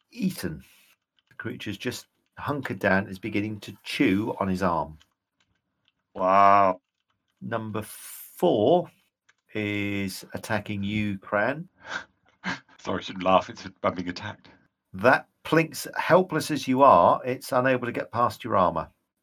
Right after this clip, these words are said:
Speaker 1: Okay, number eight is going to attack you, Silk.
Speaker 2: Mm-hmm. Vicious sneer on her face.
Speaker 1: Uh, that vicious sneer turns to a yelp of pain
Speaker 2: Ah!
Speaker 1: as the creature manages to catch you with fire for five points of damage.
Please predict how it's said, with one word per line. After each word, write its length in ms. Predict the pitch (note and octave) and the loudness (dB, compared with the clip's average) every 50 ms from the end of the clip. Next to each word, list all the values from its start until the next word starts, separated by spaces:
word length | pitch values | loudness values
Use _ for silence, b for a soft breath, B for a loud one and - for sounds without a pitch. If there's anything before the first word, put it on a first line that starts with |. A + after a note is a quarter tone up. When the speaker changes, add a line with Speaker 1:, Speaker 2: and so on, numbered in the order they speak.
| _ _ G#2 G#2+ | _ _ -20 -20
Speaker 1:
Okay, 240 | - - G#2+ G#2 G#2 | -6 -2 -2 -2 -2
number 460 | G#2+ A2 B2+ C3 C3 A#2+ C3 C3+ - - - | 2 2 2 2 4 4 2 2 4 6 6
eight 300 | D#3+ D#3 B2+ B2 - - - | 6 6 6 2 0 -2 2
is 200 | A#2+ B2 A#2+ - | 2 2 2 2
going 260 | - C3 A#2+ A#2+ A2 | 4 4 4 4 2
to 120 | - A2+ | -2 -8
attack 420 | A#2 A2 - B2 A#2+ A#2 - - - | -8 -6 -2 -2 -2 -2 -4 -8 -10
you, 180 | A#2 A2+ A2 G#2+ | -6 -4 -4 -4
Silk. 500 | G2+ - - A#2 B2+ D#3+ E3+ - - - - _ _ _ _ _ _ _ _ _ _ _ _ _ G#2 | -6 -4 -2 -2 -2 -2 -2 -8 -16 -20 -20 _ _ _ _ _ _ _ _ _ _ _ _ _ -14
Speaker 2:
Mm-hmm. 200 | F#2+ A2 A#2+ C3+ C#3 _ _ _ _ _ _ _ _ _ _ _ _ _ _ _ G2+ F#2+ F#2+ F#2 _ _ | -12 -10 -12 -12 -14 _ _ _ _ _ _ _ _ _ _ _ _ _ _ _ -20 -20 -20 -20 _ _
Vicious 360 | G#2 F#2+ - - - F#2+ F#2 - | -6 -6 -4 -4 -6 -6 -8 -8
sneer 440 | - - G2+ G2+ F#2+ F#2+ F#2+ F#2+ | -10 -6 -6 -4 -4 -2 -2 -2
on 160 | F#2 F#2 F2+ F2+ | -4 -4 -4 -4
her 120 | F#2 F2+ | -6 -6
face. 220 | F2 - - F#2+ - _ _ _ _ _ _ _ _ _ G2 | -6 -6 -8 -10 -10 _ _ _ _ _ _ _ _ _ -12
Speaker 1:
Uh, 120 | F#2+ G2 F#2+ | -12 -10 -8
that 240 | G#2 A2 - - G#2+ | -8 -8 -10 -10 -8
vicious 380 | G2 B2 A#2+ - - B2+ - | -6 -4 -4 -4 -6 -10 -10
sneer 200 | - A#2+ A#2+ A2 G2 | -8 -8 -6 -6 -6
turns 320 | G2+ - A2 A2 G#2 F#2+ - | -4 -4 -6 -4 -6 -8 -6
to 80 | - | -4
a 40 | G2 | -4
yelp 400 | G2 F#2+ G#2 A2+ A2+ A#2 - - _ - | -4 0 4 4 4 4 2 -4 _ -12
of 180 | F#2+ - _ _ | -12 -12 _ _
pain 540 | - - C#3 C3 A2 F#2+ G3 - C#3+ D#3 - _ _ _ _ _ - A#2+ C#3 | -10 -2 0 2 2 2 2 0 -4 -10 -16 _ _ _ _ _ -6 2 6
Speaker 2:
Ah! 440 | A#3 D4 F#4 F#4 F4 E4+ - - - _ _ _ - | 6 6 8 8 8 8 8 6 2 _ _ _ -2
Speaker 1:
as 200 | A2+ A2 G#2 - | -2 -2 -2 -2
the 100 | - G2+ | -8 -10
creature 400 | - - B2 B2+ C3+ - - A2 | -4 0 0 0 0 -2 -6 -2
manages 520 | G2+ G#2 G#2+ A2 A2 G#2+ G2 A2 G#2+ F#2+ | 0 0 0 0 -2 -6 -6 -8 -8 -10
to 80 | - - | -10 -16
catch 440 | _ - - G#2+ G#2+ G#2 - - - | _ -6 -6 -6 -6 -6 -12 -12 -8
you 220 | A#2+ A#2 A2+ A2+ G#2+ | -8 -6 -6 -6 -6
with 240 | G#2 G#2 G2 F#2+ | -4 -6 -6 -6
fire 800 | - - - - - A2 G#2 G#2 A2 A2+ A2 G#2+ G#2+ G#2 G#2 G#2 | -10 -18 -20 -4 0 2 4 4 2 2 0 0 -2 -2 -4 -6
for 140 | G2+ - - | -10 -12 -16
five 360 | F#2+ - - A#2 A#2+ B2+ B2 | -10 0 2 2 2 2 0
points 280 | - - A2 - - - | -2 -6 -6 -6 -8 -14
of 60 | - | -4
damage. 580 | - G2 F#2 F2+ F2+ G2 A#2 C3 - - - | 0 0 0 2 0 -2 -4 -6 -10 -16 -20